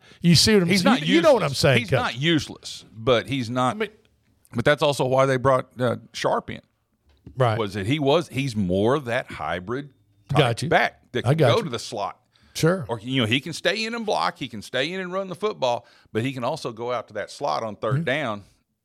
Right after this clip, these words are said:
Speaker 2: and be a threat.
Speaker 1: And, of course, if Henry is coming out of the backfield, f-,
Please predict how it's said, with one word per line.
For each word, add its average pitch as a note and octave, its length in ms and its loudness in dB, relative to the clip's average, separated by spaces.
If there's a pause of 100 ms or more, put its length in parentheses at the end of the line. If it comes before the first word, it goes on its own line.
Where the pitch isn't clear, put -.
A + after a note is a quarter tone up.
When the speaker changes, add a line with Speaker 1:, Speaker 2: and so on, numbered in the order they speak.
(160)
Speaker 2:
and G2+ 200 -8
be G2+ 140 -6
a F#2+ 60 -4
threat. A2+ 400 -10
Speaker 1:
And, D#3+ 160 6
of C#3 80 2
course, E3 280 4
if C#3+ 140 4
Henry D#3 340 4
is C#3 120 2
coming F3+ 400 0
out D3 140 2
of C3+ 60 -2
the B2 80 -2
backfield, B2+ 580 2
f-, - 120 -4